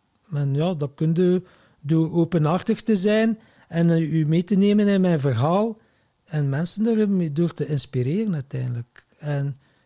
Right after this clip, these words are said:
zo simpel kan het zijn. En ja, sommige mensen zitten, ik merk dat ook, als ik dan zo die, ehm, ceremonies begeleid, dat ik dan zo zeg, "Oké, maat, ja, ik voel, jij zit nu daar."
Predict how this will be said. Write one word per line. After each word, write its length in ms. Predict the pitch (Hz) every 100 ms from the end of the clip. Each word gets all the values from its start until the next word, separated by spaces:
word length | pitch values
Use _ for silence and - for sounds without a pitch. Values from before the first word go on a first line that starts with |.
| _
zo 220 | - 190
simpel 400 | - 208 196 185
kan 200 | - 147
het 160 | 123
zijn. 360 | - 147 175 131
En 280 | 131 131 123 _ _ _ _ _ _
ja, 340 | - 127 160
sommige 500 | 139 - - 175 180
mensen 440 | 170 165 196 - 196
zitten, 460 | 156 202 208 190 147
ik 180 | 156 -
merk 260 | 170 160
dat 120 | 139 156
ook, 420 | 196 - - - _ _ _ _ _ _
als 180 | 165
ik 120 | 165 143
dan 240 | 151 143
zo 160 | 135 135
die, 540 | 139 131 127 123 120
ehm, 360 | 113 117 113 113 113 - _ _ - -
ceremonies 680 | - - 156 143 135 143 180
begeleid, 520 | 180 180 170 165 190 - _
dat 100 | - 151
ik 60 |
dan 220 | 139 147 139
zo 100 | 143
zeg, 220 | 180 -
"Oké, 520 | 190 - - 214 196
maat, 320 | 147 131 127
ja, 240 | 156 165 - _ _ _ _
ik 200 | 180 -
voel, 400 | - 247 277 269 _ _ _ _ _ _
jij 240 | - 202
zit 280 | 190 202 -
nu 200 | 190 208
daar." 640 | 131 123 165 170 143 -